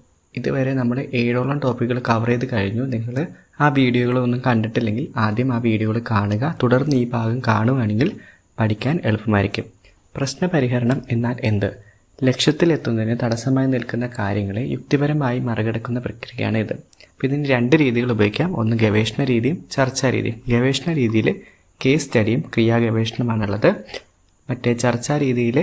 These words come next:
സെമിനാർ, സംവാദം, പാനൽ ചർച്ചയും. ഇതിൻ്റെ അകത്ത് ഒരു ഇമ്പോർട്ടൻ്റ് ആയിട്ടുള്ള, ആ, ടോപ്പിക്കാണ്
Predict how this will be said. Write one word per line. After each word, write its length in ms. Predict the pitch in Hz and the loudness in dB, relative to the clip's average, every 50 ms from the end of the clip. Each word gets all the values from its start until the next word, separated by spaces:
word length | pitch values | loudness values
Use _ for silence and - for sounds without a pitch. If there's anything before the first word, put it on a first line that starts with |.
| 226 - - - _ _ - - | -2 -4 -10 -18 _ _ -6 -2
സെമിനാർ, 380 | - 117 113 113 117 123 156 - - - - | 0 2 2 2 2 0 0 -2 -4 -2 0
സംവാദം, 500 | 117 107 110 110 113 113 113 104 131 175 208 - | 2 2 2 2 0 0 0 0 -2 -4 -4 -4
പാനൽ 300 | - 104 104 101 101 104 104 - | -4 -2 0 0 -2 -2 -2 -2
ചർച്ചയും. 420 | 104 95 98 - - 101 98 - - - _ _ _ _ _ _ _ _ _ _ _ _ _ | -4 -2 -2 -2 -2 -2 -2 -2 -6 -12 _ _ _ _ _ _ _ _ _ _ _ _ _
ഇതിൻ്റെ 260 | - 135 147 156 156 147 | -4 -2 0 0 2 0
അകത്ത് 260 | 123 120 117 - 117 117 | 0 -2 -2 -2 0 0
ഒരു 80 | 117 117 | 0 0
ഇമ്പോർട്ടൻ്റ് 380 | 113 113 120 120 117 123 131 123 | 0 0 0 0 0 0 -2 -2
ആയിട്ടുള്ള, 280 | 117 113 117 113 113 113 113 - - - _ _ _ _ - | -2 -2 -2 -4 -4 -4 -6 -8 -12 -20 _ _ _ _ -6
ആ, 100 | - 110 107 107 107 107 113 | -4 -2 -2 -2 -2 -2 -2
ടോപ്പിക്കാണ് 480 | 113 110 113 120 117 - 107 101 113 | -2 0 -2 -2 0 0 0 0 0